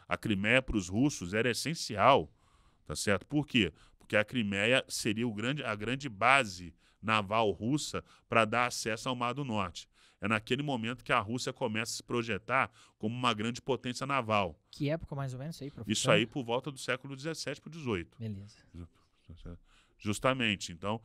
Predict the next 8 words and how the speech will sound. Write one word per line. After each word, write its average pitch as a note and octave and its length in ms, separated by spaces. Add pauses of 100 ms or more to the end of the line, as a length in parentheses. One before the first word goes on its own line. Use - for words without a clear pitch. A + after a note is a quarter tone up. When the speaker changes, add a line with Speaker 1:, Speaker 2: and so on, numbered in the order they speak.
(240)
Speaker 1:
e, F#2 640 (120)
até - 260
hoje, D3 300
a G2 40
maior A2+ 200
base B2 340
naval A2 360
russa, G#2 520